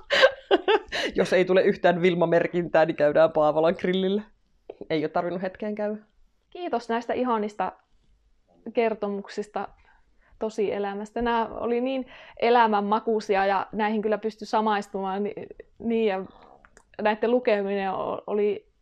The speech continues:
Speaker 2: suuri kunnia ja semmonen ilon aihe.
Speaker 1: Joo, ja siis hetkeäkään ei tarvinnut epäillä, että etteikö nämä olisi totta.
Speaker 2: <laughs> Joo,
Speaker 1: Et
Speaker 2: ei.
Speaker 1: nää, nää oli kyllä ihan siis, niin kun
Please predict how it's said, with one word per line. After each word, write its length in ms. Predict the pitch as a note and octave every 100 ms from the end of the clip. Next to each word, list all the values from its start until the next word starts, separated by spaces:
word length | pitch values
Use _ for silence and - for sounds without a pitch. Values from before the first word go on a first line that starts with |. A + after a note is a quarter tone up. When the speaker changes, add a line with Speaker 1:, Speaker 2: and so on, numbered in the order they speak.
| _ - - A#3
Speaker 2:
suuri 800 | A#3+ - - - - A3+ A3+ A3
kunnia 600 | - C4+ C4+ A3 G3 F#3
ja 100 | F#3+
semmonen 400 | G#3+ G3+ G3+ - - - - -
ilon 380 | B3+ G#3+ E3 -
aihe. 440 | G3+ G3 G#3+ A#3 - _
Speaker 1:
Joo, 100 | B3+
ja 80 | A#3
siis 160 | A3 B3+
hetkeäkään 420 | D4 G#3 F#3 -
ei 60 |
tarvinnut 260 | F#3 F3+ F3+
epäillä, 300 | G3 - E3+
että 120 | E3 F#3
etteikö 240 | F#3 F3
nämä 180 | F3 F3
olisi 220 | E3 D#3+
totta. 380 | - F3 - - - _ _ _ _ _ D4+
Speaker 2:
<laughs> 260 | E4+ G4
Joo, 320 | F4 C#4+ B3+ D#4+
Speaker 1:
Et 220 | - B3+
Speaker 2:
ei. 60 | B3
Speaker 1:
nää, 140 | A#3
nää 140 | A#3 B3+
oli 120 | C4
kyllä 160 | C4+ C4
ihan 460 | C#4 D4+ A#3+ F#3
siis, 220 | F3+ F#3 G3+ G3 - _ - - _ _ _
niin 180 | G3 F#3
kun 300 | F#3+ E3+